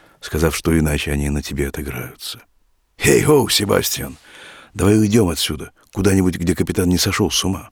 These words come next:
Хей-хоу, Себастьян! Я хочу любить тебя по-хорошему. Мы заслуживаем чего-то лучшего». Ну, журналисты задали Козмо резонный вопрос. С какой стати он,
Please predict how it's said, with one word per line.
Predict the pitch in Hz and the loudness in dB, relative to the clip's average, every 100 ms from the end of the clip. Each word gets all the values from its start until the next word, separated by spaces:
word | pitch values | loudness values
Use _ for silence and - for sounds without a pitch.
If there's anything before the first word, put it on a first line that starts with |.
| _ _ _ _ _ - | _ _ _ _ _ 0
Хей-хоу, | 170 131 170 165 - | 2 4 4 4 2
Себастьян! | - 143 127 - 143 - _ _ _ _ _ | 2 0 0 -4 -6 -12 _ _ _ _ _
Я | 107 | -2
хочу | 107 131 | 2 4
любить | 127 143 147 | 4 4 2
тебя | - 131 | 0 -2
по-хорошему. | 120 - 139 131 - 80 - _ _ _ _ _ _ - | 0 2 2 2 0 -6 -10 _ _ _ _ _ _ 0
Мы | 135 | 2
заслуживаем | 120 - 113 80 76 71 67 | 2 0 -2 -4 -8 -16 -16
чего-то | - - 80 73 | -8 -6 -6 -10
лучшего». | 76 85 - - - _ _ _ _ _ _ _ - | -10 -8 -8 -10 -12 _ _ _ _ _ _ _ -4
Ну, | 107 - | -4 -2
журналисты | 87 90 80 82 - 95 | -2 0 2 0 0 -2
задали | 80 73 76 | 0 0 0
Козмо | 95 80 82 | 0 0 2
резонный | 80 80 71 82 | 2 2 0 0
вопрос. | 95 80 - - - - _ _ | -2 -4 -6 -16 -20 -20 _ _
С | - | -10
какой | - 120 107 | -4 0 2
стати | 104 87 | 2 4
он, | 107 139 | 4 2